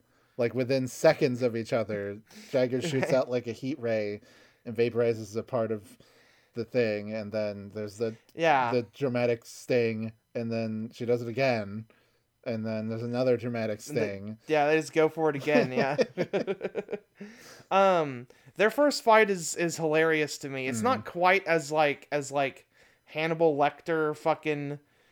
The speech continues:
Speaker 2: a-, a-, as, as the, as, uh, the, the
Speaker 1: Guiron,
Speaker 2: Guiron
Speaker 1: yeah, where
Speaker 2: debut fight or whatever,
Speaker 1: he's
Speaker 2: but,
Speaker 1: a
Speaker 2: like
Speaker 1: sadistic fuck that just, like,
Speaker 2: <laughs>
Speaker 1: murders and mutilates fucking Space Gyaos.
Speaker 2: Yeah,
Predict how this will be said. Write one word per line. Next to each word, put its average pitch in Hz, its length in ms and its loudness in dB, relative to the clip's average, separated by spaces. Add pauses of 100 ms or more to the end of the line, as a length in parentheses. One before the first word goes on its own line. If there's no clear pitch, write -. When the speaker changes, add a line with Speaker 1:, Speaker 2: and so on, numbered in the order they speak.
(200)
Speaker 2:
a-, 151 40 0
a-, 151 240 4
as, 147 200 2
as 139 300 0
the, 143 160 -4
as, 151 340 0
uh, 135 220 2
the, 131 200 -2
the 131 140 -6
Speaker 1:
Guiron, 120 180 0 (320)
Speaker 2:
Guiron - 20 0
Speaker 1:
yeah, 107 220 0
where 110 140 -4
Speaker 2:
debut 156 400 -2
fight 160 340 0
or 156 80 0
whatever, 151 240 -2
Speaker 1:
he's 131 100 -6
Speaker 2:
but, 147 120 0
Speaker 1:
a 131 40 0
Speaker 2:
like 120 80 0
Speaker 1:
sadistic 135 640 2
fuck 127 420 0
that 120 200 0
just, 123 300 0
like, 185 260 2
Speaker 2:
<laughs> 190 400 2
Speaker 1:
murders 147 560 6
and 135 160 2
mutilates 139 720 2
fucking 135 560 0
Space 127 400 -2
Gyaos. 139 720 0 (760)
Speaker 2:
Yeah, 196 360 4